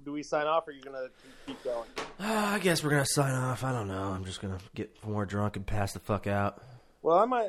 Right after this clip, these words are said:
Speaker 1: I, you know, I might give you guys a call here in a second. I just need to check back in. I haven't talked to Cheeseman in a while, man. I need to check in with Cheeseman.
Speaker 2: Yeah, I know. That's how it goes. When you start FaceTiming, it, it just lasts forever.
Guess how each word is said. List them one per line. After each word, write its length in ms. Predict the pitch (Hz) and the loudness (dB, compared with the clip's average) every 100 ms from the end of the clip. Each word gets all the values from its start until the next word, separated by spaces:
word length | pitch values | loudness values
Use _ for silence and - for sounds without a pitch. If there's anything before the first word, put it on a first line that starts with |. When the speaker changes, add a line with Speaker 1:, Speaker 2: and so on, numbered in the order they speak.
| 170 | -2
Speaker 1:
I, 80 | 214 | -6
you 100 | 220 | -4
know, 80 | |
I 160 | 190 208 | -4 -4
might 220 | 220 202 | -4 -8
give 140 | 196 185 | -8 -2
you 40 | |
guys 240 | 180 175 | 2 2
a 40 | - | 2
call 240 | 170 156 | 4 6
here 120 | 156 | 4
in 60 | 156 | -2
a 40 | 147 | -4
second. 300 | 156 156 175 | -2 -2 -2
I 80 | |
just 140 | 185 175 | -4 -6
need 120 | 185 | -10
to 60 | 156 | -6
check 240 | - 180 180 | 0 2 2
back 200 | 170 165 | 0 2
in. 120 | 175 | 4
I 60 | 175 | 4
haven't 200 | 165 160 | 4 4
talked 220 | 165 - | 4 4
to 60 | |
Cheeseman 480 | - 180 202 170 147 | -10 -8 -8 -4 -4
in 80 | 143 | -2
a 80 | 135 | 0
while, 360 | 143 185 175 | 2 2 2
man. 340 | 117 110 131 151 | -2 -8 -14 -12
I 20 | |
need 120 | 156 147 | -14 -16
to 60 | 139 | -6
check 220 | 185 170 | -4 -2
in 120 | 175 | -4
with 140 | 170 156 | -6 -8
Cheeseman. 420 | - 220 156 104 | -8 -8 -6 -2
Speaker 2:
Yeah, 180 | 120 131 | 4 8
I 40 | 127 | 10
know. 180 | 143 131 | 10 8
That's 180 | 139 | 6
how 140 | 160 151 | 8 8
it 80 | 135 | 10
goes. 220 | 160 123 | 10 10
When 100 | 127 | 6
you 60 | |
start 260 | - 156 139 | 6 6 6
FaceTiming, 500 | 151 151 127 113 110 | 4 6 6 6 2
it, 100 | 101 - | 0 -2
it 80 | 107 | -2
just 220 | 104 - | -2 4
lasts 240 | 107 113 | 6 6
forever. 380 | - 110 107 | 6 6 6